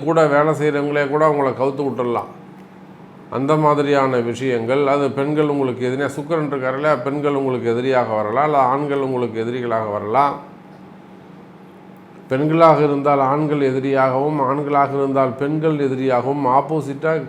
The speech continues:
கிரியேட் ஆகி உங்க கூடவே இருந்திருப்பாங்க, க்ளோஸா இருந்திருப்பாங்க.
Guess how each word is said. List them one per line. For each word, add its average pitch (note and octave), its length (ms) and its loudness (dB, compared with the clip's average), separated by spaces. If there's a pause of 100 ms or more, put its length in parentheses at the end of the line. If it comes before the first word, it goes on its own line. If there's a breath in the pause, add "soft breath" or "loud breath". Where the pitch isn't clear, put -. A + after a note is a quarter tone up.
கிரியேட் D3+ 440 -2
ஆகி C3+ 240 -4 (1120)
உங்க B2 120 2 (140)
கூடவே D#3 340 4
இருந்திருப்பாங்க, C#3 560 0 (920)
க்ளோஸா E3 520 4
இருந்திருப்பாங்க. C3+ 520 0